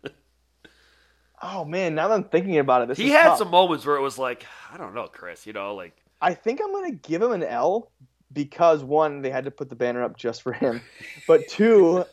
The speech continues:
Speaker 1: <laughs> he did cut some of the stuff short just to cut it short, like,
Speaker 2: Yeah.
Speaker 1: just to be like, "Let's put a pin in this and never revisit it," while people are screaming at each other.
Speaker 2: Right.
Speaker 1: Um, and yeah, he did have some of those, like, "Ee, geez, come on, man," moments. So
Speaker 2: Yeah.
Speaker 1: yeah, I give him
Speaker 2: I,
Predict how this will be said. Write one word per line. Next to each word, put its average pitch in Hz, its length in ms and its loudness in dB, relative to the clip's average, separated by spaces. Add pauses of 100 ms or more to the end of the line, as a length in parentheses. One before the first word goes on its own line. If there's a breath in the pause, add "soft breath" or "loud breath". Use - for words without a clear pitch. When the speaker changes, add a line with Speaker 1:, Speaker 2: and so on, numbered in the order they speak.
(260)
Speaker 1:
<laughs> - 340 -20
he 180 100 -4
did 233 280 2
cut 190 220 -10
some 196 100 -6
of 196 60 -4
the 175 40 -4
stuff 170 180 -2
short 175 600 0 (920)
just 156 380 -2 (360)
to 139 80 -10
cut 160 180 -4
it - 80 -6
short, 131 340 -8 (160)
like, 107 240 -10
Speaker 2:
Yeah. 90 240 -10 (540)
Speaker 1:
just 143 220 -4
to 135 60 -14
be 127 80 0
like, 120 140 2
"Let's 123 160 -4
put 139 140 -2
a 123 40 0
pin 143 140 -4
in 127 100 -2
this 117 140 -10
and 120 80 -8
never 120 160 -2
revisit 117 380 0
it," 110 120 0
while 110 140 -4
people 110 260 -4
are 101 80 0
screaming 113 380 -2
at 101 60 -4
each 98 180 -4
other. 95 340 -2
Speaker 2:
Right. 92 280 -10
Speaker 1:
Um, 98 400 -6 (500)
and 160 100 2
yeah, 135 100 4
he 135 120 2
did 139 140 2
have 123 80 2
some 135 100 -6
of 120 60 -4
those, 113 120 -4
like, 113 120 -8
"Ee, 127 220 0
geez, 110 460 -8
come 120 140 -6
on, 104 160 -4
man," 104 300 -8
moments. 95 400 -8
So 110 180 -4
Speaker 2:
Yeah. 110 140 -4
Speaker 1:
yeah, 185 60 4
I 170 40 4
give 123 140 0
him 101 60 -8 (440)
Speaker 2:
I, 196 400 8